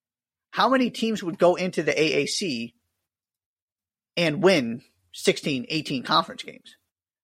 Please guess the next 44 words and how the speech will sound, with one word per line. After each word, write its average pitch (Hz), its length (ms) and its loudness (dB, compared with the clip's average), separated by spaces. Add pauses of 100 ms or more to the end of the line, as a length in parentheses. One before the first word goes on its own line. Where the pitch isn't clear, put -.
(400)
because 156 320 2
they're 131 120 0
not 156 300 -2
playing 104 400 -2 (220)
Kansas 139 480 -4
and 123 100 -6
Kansas 131 340 -4
State 131 300 -2
and 117 300 -6
Texas - 400 -6
and 113 200 -10 (160)
et 131 140 -6
cetera - 380 0
every 147 240 2
single 127 240 -4
night 123 180 0
in 175 60 -14
conference - 360 -6
play, - 240 -20 (680)
that 190 240 4
part 196 160 4
of 156 40 4
it 147 100 4
never 147 200 2
seems 139 240 -6
to 135 80 -8
get - 200 -4
discussed, - 540 -2
of 120 160 -8 (100)
how 190 120 0
many 196 140 2
teams 156 260 -4
are 131 40 -6
capable 139 360 -4
of 120 100 -6
doing 151 240 0
what 123 180 -2
Team 135 220 -8
X - 260 -10
did 120 200 -4
in 117 160 -4
a 113 80 -4
weaker 123 320 -8
conference. - 560 -4